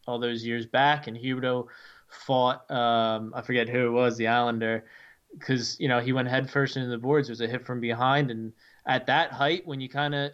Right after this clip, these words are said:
are already gonna have back issues and you get hit like that and you already had concussion past, you're gonna have concussions, neck problems, back problems, rest of your career. That's just the unfortunate truth, it seems. Uh, I hope he can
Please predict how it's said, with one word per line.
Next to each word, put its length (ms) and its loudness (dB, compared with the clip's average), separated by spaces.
are 180 0
already 260 2
gonna 340 0
have 320 0
back 320 0
issues 500 -6
and 100 -10
you 80 -12
get 160 -4
hit 280 -2
like 240 -2
that 420 2
and 100 -4
you 120 -2
already 300 0
had 380 0
concussion 560 -4
past, 380 0
you're 120 2
gonna 100 2
have 160 0
concussions, 760 -4
neck 280 0
problems, 560 -2
back 400 0
problems, 640 -2
rest 380 0
of 140 0
your 120 -6
career. 600 -6
That's 300 0
just 320 -4
the 100 -2
unfortunate 680 -2
truth, 400 -2
it 140 -6
seems. 600 -2
Uh, 40 0
I 280 6
hope 240 4
he 160 2
can 420 0